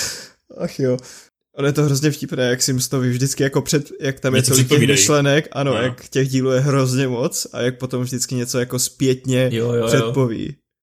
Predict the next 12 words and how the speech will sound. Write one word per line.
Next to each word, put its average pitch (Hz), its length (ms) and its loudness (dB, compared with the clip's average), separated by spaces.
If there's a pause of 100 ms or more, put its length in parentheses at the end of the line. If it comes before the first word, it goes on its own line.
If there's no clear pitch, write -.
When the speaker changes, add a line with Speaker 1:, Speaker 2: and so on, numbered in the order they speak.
(260)
Speaker 1:
Jako 127 200 -4
jedno 131 280 0
z 117 40 -2
nejbizarnějších 123 760 0
je 120 400 2
ten 120 200 -2
Donald 120 400 -2
Trump 120 400 -2
jako 120 220 -2
prezident. 110 580 -6 (240)
Speaker 2:
<laughs> - 260 -6
Speaker 3:
Jo, 120 180 0